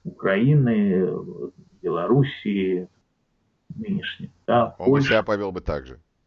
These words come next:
Speaker 1: Я ду-, я думаю, что да. Я
Speaker 2: <laughs>
Speaker 1: думаю, что дело, повторяю, у Троцкого, а, у Троцкого, как и у многих других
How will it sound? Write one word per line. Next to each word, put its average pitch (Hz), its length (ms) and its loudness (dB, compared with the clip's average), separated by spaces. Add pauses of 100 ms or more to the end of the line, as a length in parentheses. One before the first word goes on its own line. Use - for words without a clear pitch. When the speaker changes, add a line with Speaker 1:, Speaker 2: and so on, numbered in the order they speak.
(180)
Speaker 1:
Я 196 240 2
ду-, 135 320 2
я 156 180 4
думаю, 127 400 2
что - 240 -4
да. 98 200 -8 (200)
Я 139 160 4
Speaker 2:
<laughs> - 0 -
Speaker 1:
думаю, 135 380 0 (340)
что 208 240 -10
дело, 170 220 4
повторяю, 160 800 2
у 120 200 -4 (120)
Троцкого, 131 800 0
а, 107 520 -12 (380)
у - 60 -20 (100)
Троцкого, 123 640 -2
как 107 380 -6
и 98 160 -2
у - 120 -6
многих 104 480 -6
других 131 320 -4